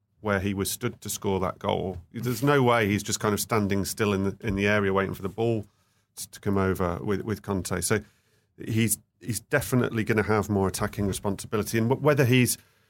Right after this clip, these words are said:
you mentioned Keisha earlier, he's, he's probably capable of, of playing a bit like that,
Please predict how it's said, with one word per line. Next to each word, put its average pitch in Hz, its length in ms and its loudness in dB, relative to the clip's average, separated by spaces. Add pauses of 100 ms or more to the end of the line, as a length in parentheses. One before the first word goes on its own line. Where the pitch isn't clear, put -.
(360)
you 147 220 0
mentioned 123 380 4
Keisha 117 580 2 (140)
earlier, 127 380 6
he's, 127 280 2
he's 131 140 -2
probably 214 440 -2
capable 139 560 2
of, 92 240 0
of - 180 -8
playing 131 500 2 (420)
a - 40 -10
bit - 240 -8
like 107 320 0
that, - 400 -6